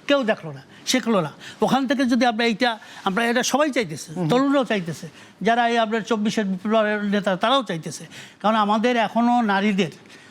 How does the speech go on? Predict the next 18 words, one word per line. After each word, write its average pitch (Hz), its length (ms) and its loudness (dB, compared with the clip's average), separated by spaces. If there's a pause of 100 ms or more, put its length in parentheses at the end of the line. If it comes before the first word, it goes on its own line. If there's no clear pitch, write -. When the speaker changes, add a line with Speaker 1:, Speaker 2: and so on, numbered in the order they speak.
(140)
Speaker 1:
আমাদের 196 340 2
মা 196 140 2
বোনদের, 202 300 0
ছাত্র 208 540 -2
ছাত্রীদের 202 500 0 (420)
ওইভাবে 262 360 4
কিন্তু 254 220 2
প্র-, 226 300 -2 (120)
প্রোটেকশন 247 380 -2
এখনো 247 300 2
হয় 190 160 0
নাই। 139 120 -6 (720)
তাদের 208 260 2
জানমাল 220 340 2
ইজ্জাতের 240 440 0 (340)
এবং 202 180 2
তাদের 214 280 2
আবরুর, 208 440 2